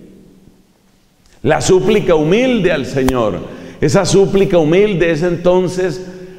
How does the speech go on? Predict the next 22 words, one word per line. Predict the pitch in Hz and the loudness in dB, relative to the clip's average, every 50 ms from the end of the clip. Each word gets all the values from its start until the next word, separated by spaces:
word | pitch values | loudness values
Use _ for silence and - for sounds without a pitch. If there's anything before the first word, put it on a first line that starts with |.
| - - | -10 -2
"Mira, | - 127 147 170 190 165 139 - - - - - - - - - - - - - | 0 2 2 2 2 0 -2 -4 -8 -14 -16 -16 -18 -20 -20 -20 -20 -20 -20 -16
si | - - - 165 147 - | -8 -2 0 0 0 0
quieres | - 135 160 165 180 185 202 196 175 - - | 2 2 2 4 4 2 2 0 -2 -4 -6
puedes | - - 147 156 160 165 175 165 139 151 | -2 2 2 2 2 2 -2 -4 -2 -2
limpiarme", | 156 143 127 113 - 135 156 160 180 190 202 180 156 135 | 0 0 0 0 2 0 0 2 0 0 0 0 0 2
le | 127 123 | 2 2
dijo | 120 127 127 - 151 147 | 2 0 -2 0 0 0
el | 139 131 | 0 2
leproso. | 120 104 92 - 127 165 185 175 135 - 107 98 85 76 - - - - - - - - - | 0 -2 -2 0 0 0 0 0 -2 -4 -4 -4 -4 -6 -12 -18 -20 -20 -20 -20 -20 -10 -4
El | - 147 170 165 | -2 0 2 2
leproso, | 160 165 156 160 165 165 180 196 190 156 135 185 190 196 185 190 - - - | 2 0 0 0 0 2 2 2 2 0 0 0 0 0 -2 -4 -8 -6 -2
Marcos | 139 160 165 175 180 180 196 196 - | -2 0 0 0 -2 -2 -2 -2 0
sitúa | - 165 131 - - 160 165 160 160 | 0 0 -2 0 0 2 2 4 2
esa | 165 143 156 170 | 2 2 2 0
escena, | 156 143 - 160 147 147 147 143 135 131 117 - - - - - - - - - - - - | 0 0 0 0 0 0 0 0 -2 -2 -4 -6 -10 -16 -18 -20 -20 -20 -20 -20 -18 -8 -2
la | 113 117 127 117 | 0 2 2 2
escena | 104 104 135 135 143 156 156 | 2 0 0 0 2 2 2
de | 156 | 2
la | 139 117 - | 2 0 0
curación | - 120 113 110 104 - 123 123 127 131 | 0 0 2 2 0 2 0 0 0 0
del | 135 147 143 | 0 0 2
leproso, | 135 - - 92 117 127 127 127 - - 143 139 135 - | 2 0 0 2 2 2 2 2 0 -2 -2 -2 -4 -8